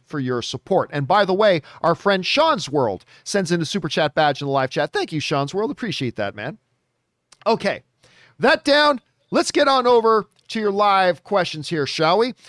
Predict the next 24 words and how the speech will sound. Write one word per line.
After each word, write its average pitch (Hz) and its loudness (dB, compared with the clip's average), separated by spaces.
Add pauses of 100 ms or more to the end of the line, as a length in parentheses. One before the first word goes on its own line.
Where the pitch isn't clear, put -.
(140)
And 220 2
we're 294 4
gonna 330 0
start - 0
things 247 -2
off 226 2
here 220 2
with, 196 2 (600)
uh, 196 4 (100)
Lade 262 2
Weinberger, 202 0
who 170 0
writes, - -2 (720)
"Hey, 262 2
John 226 2
and 180 2
Rob, 196 4
greetings 311 2
from 214 -4
Israel." 165 0
Well, 392 2
greetings, 170 -4
my 123 -6
friend. 127 -10